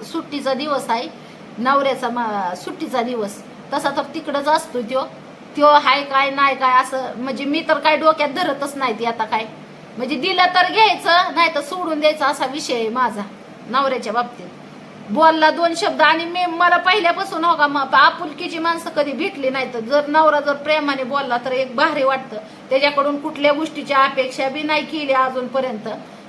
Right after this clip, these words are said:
पण दोन शब्द प्रेमाने तर देऊ शकतो ना लेकरांना आणि बायकोला, तेवढं सुद्धा नाही होत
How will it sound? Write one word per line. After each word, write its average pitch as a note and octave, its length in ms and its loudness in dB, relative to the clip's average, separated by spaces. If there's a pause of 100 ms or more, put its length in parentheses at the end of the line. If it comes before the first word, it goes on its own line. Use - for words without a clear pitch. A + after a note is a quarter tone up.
(120)
पण D#4 140 0
दोन G#4 240 4
शब्द A#4 300 2
प्रेमाने G4 560 0
तर G4+ 100 0
देऊ G4 200 -2
शकतो F#4+ 400 -6
ना D#4+ 120 2
लेकरांना C#4 500 0
आणि B3 100 0
बायकोला, B3 420 -2
तेवढं F4+ 380 -4
सुद्धा D#4+ 280 -2
नाही B3+ 240 0
होत F3+ 100 -8